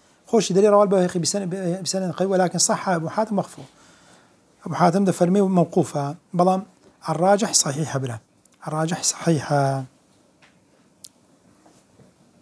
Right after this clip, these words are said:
لەو حەیثە ئیشارەت بۆی کە نابی ئینسان شتە چی بڵم داین سوێ یان مێزەش بینتە پێشە خۆی یان بالیفەش لەسەر دابنێت برم بکاتن تاکو سوێ، نە، پێویست بۆ شتانە ناکە. ئەگەر توانی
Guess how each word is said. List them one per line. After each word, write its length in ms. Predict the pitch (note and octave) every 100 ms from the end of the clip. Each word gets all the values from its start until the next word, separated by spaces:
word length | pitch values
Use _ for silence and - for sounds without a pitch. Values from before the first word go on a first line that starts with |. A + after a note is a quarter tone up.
| _ _ _ _ _ _ - _ _ _ _ _ _ - - - -
لەو 100 | D#4+ C#4
حەیثە 220 | B3 C4+ A#3
ئیشارەت 240 | A#3+ A#3
بۆی 140 | A3+ G#3+
کە 60 | G#3+ G#3+ A3+
نابی 180 | B3 F#3+
ئینسان 260 | D#3 A#3
شتە 120 | - G#3
چی 80 | F#3
بڵم 180 | G#3 F#3+
داین 100 | G3
سوێ 180 | - D#3+ D3
یان 120 | C#3 - - - _ D#3+
مێزەش 280 | G#3 G#3+ A3
بینتە 180 | G3+ F#3+ F#3+
پێشە 200 | F3 E3
خۆی 120 | G3 E3+
یان 100 | C#3+
بالیفەش 300 | D3 F3 G3+ G3+
لەسەر 200 | F#3 G3
دابنێت 320 | F#3 F3 F3+ D#3+
برم 220 | F3 F#3
بکاتن 300 | - E3+ E3+
تاکو 220 | F#3 -
سوێ، 120 | G#3+ D4
نە، 60 | -
پێویست 200 | A3 F#3
بۆ 60 | E3+
شتانە 240 | E3+ D#3 C#3+
ناکە. 200 | A#2 A#2 - _ _ _ _ _ _ _ _ _ _ _ _ _ _ -
ئەگەر 200 | C4+ A#3+ G3
توانی 240 | G#3